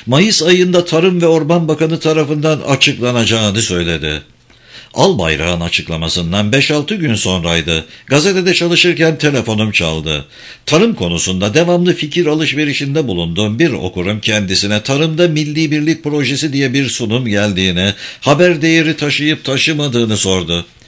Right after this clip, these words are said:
Hemen göndermesini istedim. Sunum on yedi slayttan oluşuyordu.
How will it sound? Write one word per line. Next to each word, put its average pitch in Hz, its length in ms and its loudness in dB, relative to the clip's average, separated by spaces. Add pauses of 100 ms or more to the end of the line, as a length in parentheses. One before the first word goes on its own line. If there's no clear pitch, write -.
(120)
Hemen 180 340 0
göndermesini 95 680 0
istedim. 78 500 -4 (580)
Sunum 220 520 2
on 208 180 2
yedi 101 280 0
slayttan 123 580 0
oluşuyordu. 80 680 -4